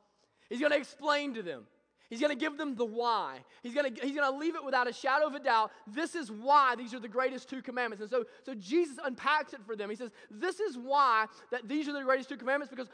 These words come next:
all of the other commandments are hanging from them." In other words, all of the other commandments that we read in Scripture,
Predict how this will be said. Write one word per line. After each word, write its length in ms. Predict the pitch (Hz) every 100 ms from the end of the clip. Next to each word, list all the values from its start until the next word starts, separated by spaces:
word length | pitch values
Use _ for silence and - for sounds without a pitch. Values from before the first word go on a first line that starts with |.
| - -
all 260 | 262 311
of 80 | 311
the 140 | 269 285
other 180 | 302
commandments 540 | - 277 277 294 294 - -
are 80 | 247
hanging 680 | 190 - 294 277 202 180 156
from 300 | - 151 127
them." 140 | 110 _ _ _ _ 220
In 140 | 262
other 200 | 302 330
words, 320 | 269 247 247 - -
all 260 | 262 311 349
of 80 | 311
the 100 | 302
other 200 | 311 302
commandments 420 | 277 277 262 233
that 140 | 269
we 100 | 247
read 240 | 233 277 294
in 140 | 285
Scripture, 320 | - 233 214